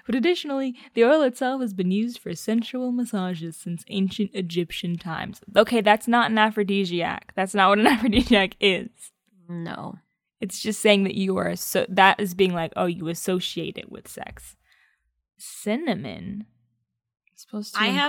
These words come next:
Speaker 1: increase
Speaker 2: some
Speaker 1: male
Speaker 2: very
Speaker 1: sex drive.
Speaker 2: juicy history for you.
Speaker 1: Yeah?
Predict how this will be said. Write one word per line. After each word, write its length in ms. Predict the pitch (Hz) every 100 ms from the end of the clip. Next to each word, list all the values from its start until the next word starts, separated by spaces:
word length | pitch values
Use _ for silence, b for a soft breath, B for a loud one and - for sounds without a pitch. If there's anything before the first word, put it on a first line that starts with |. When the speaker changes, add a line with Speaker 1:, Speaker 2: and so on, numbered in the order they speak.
| 247
Speaker 1:
increase 80 | 220
Speaker 2:
some 200 | 254 208
Speaker 1:
male 120 | 208
Speaker 2:
very 340 | 208 202 196
Speaker 1:
sex 80 | 190
drive. 320 | 196 170 156 185 _ _ _ _ _ -
Speaker 2:
juicy 520 | 196 196 190 - 180
history 540 | 175 156 - - -
for 200 | 156 -
you. 260 | - - - _ _ _ _ _
Speaker 1:
Yeah? 400 | - 185 165 220